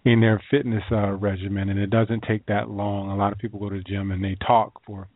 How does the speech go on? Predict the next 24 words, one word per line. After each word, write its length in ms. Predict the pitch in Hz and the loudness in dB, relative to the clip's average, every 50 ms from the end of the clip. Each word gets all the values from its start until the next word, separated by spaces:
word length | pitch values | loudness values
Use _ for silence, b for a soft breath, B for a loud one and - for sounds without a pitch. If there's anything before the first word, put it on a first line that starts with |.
| _ | _
thirty 220 | - 107 104 101 98 | -8 -8 -8 -8 -8
minutes 360 | 98 98 95 95 - - _ _ - | -8 -10 -10 -10 -12 -16 _ _ -16
and 180 | 131 110 98 | -12 -10 -6
never 240 | 95 98 98 90 98 | -4 -4 -4 -6 -6
get 280 | 90 - 104 98 101 - 131 143 - - - | -6 -4 -4 -4 -4 -6 -10 -16 -18 -6 0
<laughs> 380 | - 160 - - 127 135 - - | 0 2 2 0 -6 -10 -6 -6
a 60 | 131 | -8
good 340 | 107 - 107 113 110 104 95 95 B B B B B B B B B B | -6 -6 -6 -6 -6 -6 -8 -12 B B B B B B B B B B
workout 600 | 107 110 117 117 107 - 110 101 98 98 101 101 - | -4 -2 -2 -2 -2 -4 -4 -4 -4 -4 -6 -10 -10
in. 360 | - 117 107 107 104 101 95 98 B B B B B | -6 -4 -2 -2 -2 -2 -4 -8 B B B B B
How 240 | - - 151 175 196 | -2 2 2 2 2
do 80 | 208 | 0
we 140 | 202 190 175 | -2 -6 -8
get, 280 | 143 156 156 151 143 131 | -4 -4 -4 -4 -4 -6
um, 480 | 127 127 123 120 120 117 120 123 131 - | -10 -10 -8 -8 -8 -8 -8 -10 -12 -12
a, 140 | - 131 110 - _ _ _ _ _ _ _ _ _ _ 113 | -14 -14 -14 -14 _ _ _ _ _ _ _ _ _ _ -6
get 200 | 101 127 147 - - - - - _ | -4 -2 -2 -2 -6 -14 -20 -20 _
a 100 | - 131 | -6 -2
hold 240 | 104 117 127 123 117 | 0 2 2 2 0
of 120 | 120 107 101 | -2 -2 -2
your 200 | 104 110 - - | -4 -4 -4 -2
app, 300 | 107 98 92 92 - - - - | -2 -2 -2 -4 -6 -10 -12 -8
um, 200 | 113 98 98 95 | -6 -6 -6 -4
Becca? 320 | 90 98 95 101 - - | -4 -6 -6 -6 -8 -12